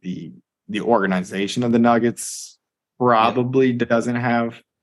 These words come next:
Speaker 1: uh, a championship, and they're the only ones in there, if that's even true. I, I'm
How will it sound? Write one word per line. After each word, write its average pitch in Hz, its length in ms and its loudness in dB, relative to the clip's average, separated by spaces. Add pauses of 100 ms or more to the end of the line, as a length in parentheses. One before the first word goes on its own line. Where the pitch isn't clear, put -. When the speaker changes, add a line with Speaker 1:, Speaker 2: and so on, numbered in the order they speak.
(540)
Speaker 1:
uh, 107 460 -2 (160)
a 120 80 -2
championship, 120 760 -2 (180)
and 110 140 0
they're 170 280 6
the 120 240 0
only 113 260 2
ones 110 520 -6 (160)
in 131 240 4
there, 92 400 0 (560)
if 156 240 2
that's 107 280 2
even 95 180 -6
true. 90 220 -6
I, 101 420 -2
I'm 117 220 2